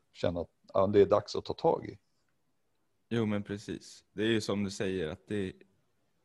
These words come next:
Speaker 2: alltså om man tänker begreppet grundträning så är det ju den träning du ska göra under vintern som förutsättning för hur det går senare på säsongen. Eh, så det är
Speaker 1: Ja.
Speaker 2: ju, eh,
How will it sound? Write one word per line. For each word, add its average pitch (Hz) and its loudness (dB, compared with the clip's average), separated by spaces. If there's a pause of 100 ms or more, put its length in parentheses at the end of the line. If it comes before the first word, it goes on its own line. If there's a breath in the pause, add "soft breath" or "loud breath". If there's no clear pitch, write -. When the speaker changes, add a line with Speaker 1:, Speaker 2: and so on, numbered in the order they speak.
(320)
Speaker 2:
alltså 98 -8
om 104 -4
man 104 -2
tänker 117 -2
begreppet 92 -6
grundträning 98 -4
så - -8
är 90 -2
det 85 -6
ju 87 -4 (140)
den 87 -2
träning 90 -2
du 85 -8
ska 85 -6 (180)
göra 87 -2
under 90 -6
vintern 87 -10
som 85 -14
förutsättning 80 -8
för 76 -12 (400)
hur 90 -2
det 80 -4
går 78 -6 (400)
senare 82 -8
på - -16
säsongen. 90 -10 (760)
Eh, - -14 (720)
så - -12
det 90 -4
är - 0
Speaker 1:
Ja. 131 8 (1600)
Speaker 2:
ju, 87 -8
eh, 85 -6